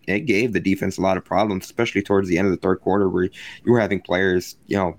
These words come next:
starting to drop like flies. Um, obviously, it's week one. Um, that, that always seems to be a problem early on in the season, but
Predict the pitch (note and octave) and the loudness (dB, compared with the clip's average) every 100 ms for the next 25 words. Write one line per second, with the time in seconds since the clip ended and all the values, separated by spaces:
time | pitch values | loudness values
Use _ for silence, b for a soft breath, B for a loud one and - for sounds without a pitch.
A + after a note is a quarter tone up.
0 | _ - A2+ A2+ G#2+ G2+ G#2+ - A2 - | _ -4 -2 0 0 0 0 0 -2 -2
1 | G2+ G#2 G2+ F#2 F2+ F2+ F2 G2+ - F#2 | 0 2 2 0 -2 0 0 0 -2 0
2 | G#2+ A2 F#2+ F#2+ G2 G2+ B B B - | 2 2 2 2 2 -2 B B B -4
3 | F#2 E2+ F2+ F#2+ - G2 G2 G2 F#2+ G#2 | 0 0 2 0 0 0 2 2 2 -2
4 | - - G2+ G2+ F#2 F#2+ F#2 F#2 F2+ F2+ | -4 0 0 2 0 0 0 2 2 0
5 | F2 E2+ G2 A#2 G#2 F#2+ F2 F2 | 0 -2 2 2 2 0 2 0